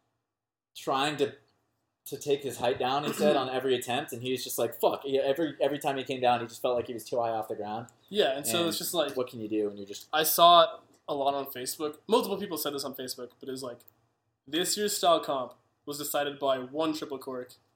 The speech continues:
Speaker 2: being landed better than another, tri-, another
Speaker 1: Yeah.
Speaker 2: triple cork, which is crazy.
Speaker 1: Which is nuts.
Speaker 2: Like, that's not being done anywhere else at all.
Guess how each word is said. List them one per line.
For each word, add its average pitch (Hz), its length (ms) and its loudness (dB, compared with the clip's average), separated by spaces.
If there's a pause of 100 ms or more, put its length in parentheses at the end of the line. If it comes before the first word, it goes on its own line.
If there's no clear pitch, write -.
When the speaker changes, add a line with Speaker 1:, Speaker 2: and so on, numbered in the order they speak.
(120)
Speaker 2:
being 139 200 -4
landed 139 260 -4
better 135 180 -8
than 127 120 -12
another, 131 280 -6
tri-, 131 240 -14
another 139 240 -2
Speaker 1:
Yeah. 117 60 0
Speaker 2:
triple 98 200 -8
cork, 117 260 -18 (100)
which 147 120 -8
is 139 100 -8
crazy. 208 760 -4
Speaker 1:
Which 107 100 -14
is 120 120 -10
nuts. 120 440 -10
Speaker 2:
Like, 151 360 4 (1000)
that's 277 260 2
not 277 160 6
being 202 240 2
done 165 320 2 (160)
anywhere 190 440 4
else - 400 -8 (600)
at 196 180 4
all. 131 360 0